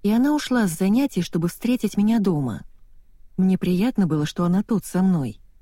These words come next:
С тех пор, как она приехала домой на каникулы, общались мы мало. Перси посещала летние курсы в местном общественном колледже,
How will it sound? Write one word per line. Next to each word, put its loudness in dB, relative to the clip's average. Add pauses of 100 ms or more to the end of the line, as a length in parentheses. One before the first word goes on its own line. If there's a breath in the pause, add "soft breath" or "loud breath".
(520)
С -20
тех -4
пор, -2
как -4
она 2
приехала 0
домой 2
на 0
каникулы, -2 (280 soft breath)
общались -4
мы 2
мало. 0 (840)
Перси -2
посещала -2
летние 0
курсы -2
в -2
местном -2
общественном -2
колледже, -4